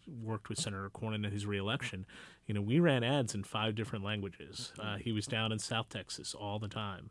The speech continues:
courting his, you know, courting Hispanic voters, um, making sure they knew where he, you know, that he was having a dialo-, dialogue with them. Because if you're,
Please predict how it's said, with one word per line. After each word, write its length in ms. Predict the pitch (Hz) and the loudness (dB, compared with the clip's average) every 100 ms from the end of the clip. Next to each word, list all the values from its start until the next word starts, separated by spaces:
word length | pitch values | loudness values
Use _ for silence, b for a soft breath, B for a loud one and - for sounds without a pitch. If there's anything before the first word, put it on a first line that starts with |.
| - B B | -18 B B
courting 420 | B - 117 113 104 | B 2 4 4 2
his, 160 | 113 - | -2 -2
you 100 | 117 | -4
know, 100 | 104 | -4
courting 320 | - 107 107 | -2 -2 0
Hispanic 480 | 104 - 107 104 98 | -2 -4 -4 -4 -4
voters, 420 | 104 98 95 - 98 | -4 -4 -4 -6 -8
um, 340 | 110 104 98 - _ - | -8 -8 -8 -14 _ -4
making 280 | 107 120 | -2 -2
sure 300 | 113 - 104 98 | -2 0 0 2
they 320 | 101 101 101 B B B 117 | 4 2 0 B B B -2
knew 100 | 104 | 0
where 160 | 104 | 0
he, 240 | 101 107 104 | 0 -2 0
you 60 | 117 | 0
know, 160 | 101 98 | 0 -2
that 140 | - 101 | -4 -2
he 100 | 120 | 0
was 100 | 110 | 0
having 200 | 113 101 | 0 -2
a 40 | |
dialo-, 360 | 98 98 104 - | -2 -2 -4 -4
dialogue 480 | 107 107 104 95 101 | 0 2 2 -2 -4
with 140 | 101 | -6
them. 200 | 110 101 | -6 -4
Because 380 | 107 107 107 - B B B B | -4 -4 -4 -6 B B B B
if 180 | 120 - | -4 2
you're, 480 | 120 127 127 123 | 6 8 6 4